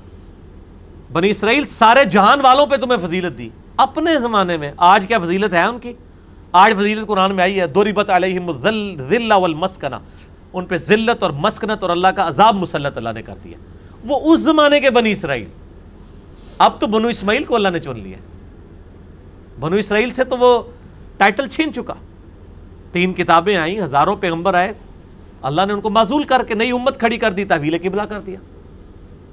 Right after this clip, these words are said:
ٹھیک ہو گیا؟ تو سیدہ مریم اپنے زمانے کی عورتوں کے لیے۔ میرا YouTube پہ ایک کلپ ہے، جنت،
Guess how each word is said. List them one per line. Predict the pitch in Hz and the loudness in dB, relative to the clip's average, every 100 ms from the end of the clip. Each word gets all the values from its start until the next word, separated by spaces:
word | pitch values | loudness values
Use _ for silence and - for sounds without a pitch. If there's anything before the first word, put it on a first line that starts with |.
| - - - - - - | -20 -20 -20 -20 -20 -14
ٹھیک | 143 | -4
ہو | 208 | -2
گیا؟ | 208 208 - - - - - - - - | -2 -4 -10 -20 -20 -20 -20 -20 -20 -10
تو | 196 | -4
سیدہ | 208 226 254 | -2 0 2
مریم | 220 208 262 269 | 2 -2 -4 -2
اپنے | 220 226 311 349 | 0 0 0 0
زمانے | 269 254 226 220 | 2 0 0 0
کی | 185 | 2
عورتوں | 180 160 151 | 0 -2 -8
کے | 113 | -10
لیے۔ | 95 92 104 | -14 -16 -6
میرا | 156 233 | 0 2
YouTube | 240 233 240 254 | 2 0 -2 0
پہ | 240 | 0
ایک | 226 | 0
کلپ | 226 185 | -6 0
ہے، | 185 175 - - - - - - - - - - - - - - - 131 | 2 2 -4 -20 -20 -20 -20 -20 -20 -20 -20 -20 -20 -20 -20 -20 -20 -16
جنت، | 98 208 226 233 254 | 0 0 0 0 0